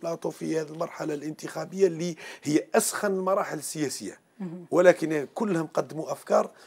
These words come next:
Speaker 1: متفاوتة، يعني ب-، بجزئيات والله بأكثر، والله كل واحد عنده رؤى تختلف كثير على رأي زميله ولا المرشح الآخر،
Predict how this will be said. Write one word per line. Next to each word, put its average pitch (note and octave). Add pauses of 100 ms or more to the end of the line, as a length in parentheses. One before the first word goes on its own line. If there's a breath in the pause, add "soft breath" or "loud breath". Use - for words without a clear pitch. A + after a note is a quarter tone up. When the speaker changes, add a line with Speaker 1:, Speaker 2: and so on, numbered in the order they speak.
(200 loud breath)
Speaker 1:
متفاوتة، A3
يعني D3
ب-، B2+
بجزئيات D3
والله F#3+
بأكثر، E3 (400 loud breath)
والله G3+
كل G3
واحد F#3
عنده F3
رؤى E3+
تختلف -
كثير G3
على C#3
رأي D#3
زميله D3
ولا D3
المرشح C#3
الآخر، A#2+